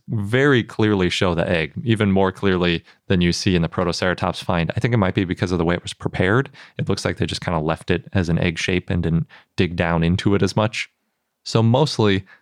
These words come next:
the picture of the Moosaurus egg that they share is just a dark egg.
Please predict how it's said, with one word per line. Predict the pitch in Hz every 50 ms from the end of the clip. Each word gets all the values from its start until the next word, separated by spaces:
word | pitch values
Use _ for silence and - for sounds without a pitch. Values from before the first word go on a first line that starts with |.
| _ - -
the | 95
picture | - 120 120 120 - - 98 90 87
of | - - 107 87
the | 92 87
Moosaurus | 90 92 87 - 98 92 90 87 -
egg | 110 101 87 80 87
that | 90 85
they | - 92 -
share | - - 95 90 82 82 85 _ - _ _ _ -
is | - 98 80
just | - - 98 90 -
a | 92
dark | 80 78 92 82 - -
egg. | 90 80 73 71 -